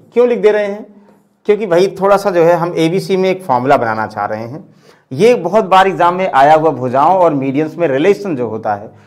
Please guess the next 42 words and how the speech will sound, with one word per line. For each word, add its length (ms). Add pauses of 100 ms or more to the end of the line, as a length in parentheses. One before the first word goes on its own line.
(160)
वो 160
क्या 160
होता 260
है। 80 (600)
आप 240
कहोगे, 260
"सर 200
ये, 280 (680)
ये 240
एक 320
एडी 260
म-, 200
मीडियंस 480
है, 60
मध्य 240
का," 160 (200)
हाँ 260
पता 180
है, 100
ये 60
दोनों 260
बराबर 220
भागों 300
में। 200 (640)
दूसरी 480
मध्य 260
का 140
बीई 520
है 120
सर, 360 (320)
बिल्कुल 280
सही 320
है। 180 (1080)
तीसरी 360
मध्य 280
का 140
सीएफ़ 520
है 80
सर, 400
बिल्कुल 380
सही 320
है। 140